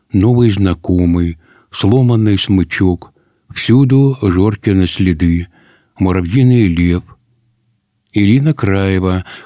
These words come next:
Колямба, внук Одежды Петровны и вся веселая компания. Продолжение. Начало в номере первом за две тысячи восемнадцатый год. Ухабака и Баинка. Словарь вятского говора.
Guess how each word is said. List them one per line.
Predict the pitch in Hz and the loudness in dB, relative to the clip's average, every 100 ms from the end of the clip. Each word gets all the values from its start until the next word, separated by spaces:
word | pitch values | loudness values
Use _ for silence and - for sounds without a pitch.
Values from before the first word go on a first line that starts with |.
| - | -8
Колямба, | 95 90 110 135 127 123 120 | -4 -2 0 0 0 0 -2
внук | 87 87 107 113 98 | -2 0 0 0 -2
Одежды | 92 98 95 104 | -2 0 0 -2
Петровны | 98 104 113 120 90 85 85 - - | -2 -2 0 0 0 -2 -4 -10 -14
и | - 95 | -6 -6
вся | - 143 | -2 0
веселая | 131 - 110 107 98 | 0 0 0 0 0
компания. | 101 87 87 85 85 85 85 82 - _ | -2 -2 -2 -2 -2 -2 -4 -8 -18 _
Продолжение. | 98 120 135 107 95 85 82 82 85 - - 95 | -2 0 0 0 -2 -2 -2 -6 -8 -12 -8 -4
Начало | 90 - 147 147 143 117 | -2 -2 0 0 -2 -4
в | 87 | -6
номере | 87 110 113 113 107 | -2 0 0 0 -2
первом | - 92 92 92 90 90 - - - | 0 0 2 0 -2 -2 -8 -16 -8
за | 87 98 | -4 -2
две | 87 90 | -2 -2
тысячи | 151 131 117 | -4 -4 -4
восемнадцатый | 98 90 82 85 90 98 104 85 | -4 -4 -2 -4 -4 -4 -2 -2
год. | 82 82 82 - _ _ _ _ _ _ _ | -4 -6 -8 -18 _ _ _ _ _ _ _
Ухабака | - 113 120 107 85 82 80 - 87 85 - _ _ | -4 -4 -2 -2 -2 -2 -4 -4 -4 -4 -10 _ _
и | 92 98 | -2 -2
Баинка. | 90 85 85 85 85 87 87 - 87 85 85 _ _ _ _ _ | -2 -4 -2 0 0 -2 -4 -4 -4 -6 -12 _ _ _ _ _
Словарь | - - 95 92 110 110 95 | -8 -2 -2 0 -2 -4 -4
вятского | 90 95 92 - - 92 82 | -4 -2 -4 -6 -4 -4 -2
говора. | 87 87 82 87 85 82 | -2 -2 -2 -2 -4 -6